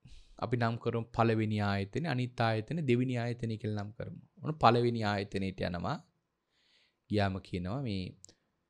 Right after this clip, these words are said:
අපේ ආයතනය අලුත පටන් ගත්තේ. අපි තාම දියුණු වෙමින් යන්නේ.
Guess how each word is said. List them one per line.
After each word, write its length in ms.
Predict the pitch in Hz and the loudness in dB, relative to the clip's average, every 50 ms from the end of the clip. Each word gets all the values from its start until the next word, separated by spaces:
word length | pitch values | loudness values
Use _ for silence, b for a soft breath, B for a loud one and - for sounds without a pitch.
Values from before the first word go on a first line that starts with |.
| _ _ _ _ _ _ _ _ _ _ _ _ _ _ _ _ b b b b b b b | _ _ _ _ _ _ _ _ _ _ _ _ _ _ _ _ b b b b b b b
අපේ 300 | b 113 107 127 120 110 | b 0 2 4 4 6
ආයතනය 540 | 101 101 107 107 104 - - 107 104 101 98 92 90 - - 107 - | 6 6 4 4 2 0 0 0 2 2 2 2 0 -2 -4 -8 -4
අලුත 280 | - 101 110 104 98 110 | 0 2 2 2 2 -2
පටන් 380 | 101 - 101 - - 92 90 90 | -2 -2 -2 -4 -4 -8 -6 -4
ගත්තේ. 400 | 90 85 82 - - 117 151 156 - - - _ _ _ _ _ _ _ _ _ _ _ _ _ _ _ _ _ _ _ _ _ _ _ _ _ - - | -4 -6 -6 -6 -6 -6 -6 -6 -8 -14 -20 _ _ _ _ _ _ _ _ _ _ _ _ _ _ _ _ _ _ _ _ _ _ _ _ _ -4 -2
අපි 140 | 113 - 127 | 0 0 2
තාම 200 | 127 123 120 120 | 4 4 4 2
දියුණු 340 | 117 113 113 113 113 113 110 | 2 2 2 2 2 2 2
වෙමින් 360 | 104 107 110 117 117 107 107 101 | 2 4 4 4 2 0 0 0
යන්නේ. 380 | 95 92 90 87 90 110 165 | 0 0 0 0 -2 -2 -2